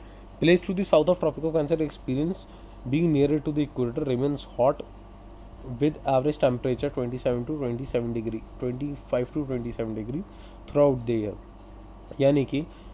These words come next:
ये वाला जो part है India का, इसमें पच्चीस से सत्ताईस degree तक almost temperature रहता है और पूरे साल लगभग, लगभग गर्मी, गर्मी ही रहती है।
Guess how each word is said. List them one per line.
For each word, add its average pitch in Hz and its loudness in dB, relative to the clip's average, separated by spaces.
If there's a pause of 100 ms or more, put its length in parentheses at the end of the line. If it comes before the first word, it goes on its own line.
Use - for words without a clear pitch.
(140)
ये 131 6
वाला 147 8
जो 165 2
part 123 4
है 123 0
India 117 0
का, 127 -4 (320)
इसमें 156 2 (100)
पच्चीस - 0
से 147 0
सत्ताईस 143 2
degree 120 0
तक 147 2 (140)
almost 127 -2
temperature 123 0
रहता 110 0
है 151 -2 (460)
और 156 6
पूरे 160 2
साल 151 4
लगभग, 147 4
लगभग 139 2
गर्मी, 131 4
गर्मी 123 0
ही 131 0
रहती 120 0
है। 151 -2